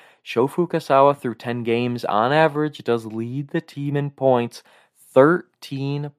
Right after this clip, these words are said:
point one. We're discluding Ethan Menges right now. Once he gets more games under his belt and gets that average down to about where it should be, about that plateau mark, then we'll talk about him more, obviously, but still.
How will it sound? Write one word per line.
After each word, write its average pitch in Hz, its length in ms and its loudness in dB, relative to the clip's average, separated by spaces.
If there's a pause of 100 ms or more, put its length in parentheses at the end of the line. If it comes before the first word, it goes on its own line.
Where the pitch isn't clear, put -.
point 127 400 -2 (160)
one. 117 360 4
We're 107 120 -2
discluding 143 920 -4 (280)
Ethan 113 340 -4
Menges 120 460 2
right 113 220 0
now. 113 260 2
Once 104 300 -2
he 131 120 -10
gets 123 220 -4
more 110 240 0
games 110 280 -2
under 107 220 -4
his 104 140 -6
belt 107 240 6
and 101 80 -10
gets 101 160 -12
that 98 180 4
average 104 400 0
down 104 260 -2
to 101 60 -4
about 131 420 2
where 147 200 2
it 127 100 -4
should 123 320 -4
be, 107 140 -4
about 104 240 -4
that 104 180 -2
plateau 113 480 2
mark, 101 340 2 (380)
then 107 120 -4
we'll 104 100 -2
talk 98 300 4
about 101 200 -2
him 98 60 -4
more, 98 260 -2
obviously, 95 460 -2
but 95 180 -12
still. 101 420 -2